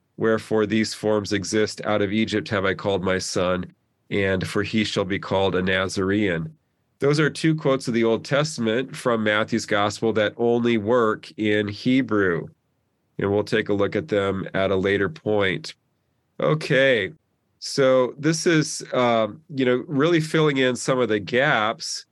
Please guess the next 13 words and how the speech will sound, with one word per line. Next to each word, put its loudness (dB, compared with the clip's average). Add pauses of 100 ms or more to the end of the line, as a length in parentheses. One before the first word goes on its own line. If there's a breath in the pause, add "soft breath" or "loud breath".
(600)
about 2
Matthew, 2 (1080)
uh, 2
from 2 (120)
the 0
church -2
fathers. 2
And 0
at -2
this 0
point, 0
we 0
can 0